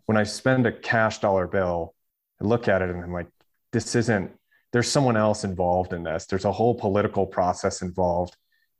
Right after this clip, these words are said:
in this transaction that's getting in the middle of it," even when I'm using cash, especially when I'm using a card or something. It's,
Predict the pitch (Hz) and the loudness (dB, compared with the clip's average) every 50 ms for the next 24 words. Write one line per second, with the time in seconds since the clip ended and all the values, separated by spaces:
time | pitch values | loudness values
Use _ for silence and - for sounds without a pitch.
0 | _ - 104 104 101 98 92 - - 98 87 85 90 87 85 85 - - - 90 | _ -4 0 0 0 0 0 -2 -4 -4 -2 0 0 0 0 0 0 -2 -4 -4
1 | 85 80 - - _ _ _ _ - 92 90 - - 104 104 98 98 95 95 90 | -4 -4 -8 -12 _ _ _ _ -4 -4 -4 -4 -2 0 2 2 2 2 0 0
2 | 87 85 87 87 90 90 87 87 85 90 - - 104 110 104 107 104 95 98 95 | -2 -2 -2 0 0 2 2 2 0 -2 -4 0 0 0 0 0 0 0 0 0
3 | 92 87 85 85 90 90 85 - 85 80 80 - _ _ _ _ _ _ _ - | 0 -2 -2 -2 -2 -2 -2 -2 -6 -6 -8 -10 _ _ _ _ _ _ _ -8
4 | - - 92 85 82 82 - - - - - - - - 101 95 - 107 98 98 | -2 0 0 2 0 0 -4 -4 -8 -6 -8 -6 -2 -2 -2 -2 0 -2 0 0
5 | 92 90 90 90 87 - 95 90 82 - - - 90 90 87 87 87 85 85 - | 0 0 0 -2 -2 -2 -2 -4 -4 -4 -4 0 0 2 2 2 0 -2 -4 -6
6 | - - 90 90 - 92 85 82 80 80 - _ _ _ _ _ _ _ _ _ | -4 -6 -6 -6 -4 -6 -6 -6 -8 -10 -12 _ _ _ _ _ _ _ _ _
7 | _ _ _ _ _ _ _ _ _ - 98 95 - - - - - - - | _ _ _ _ _ _ _ _ _ -4 -4 -4 -4 -8 -10 -10 -12 -14 -18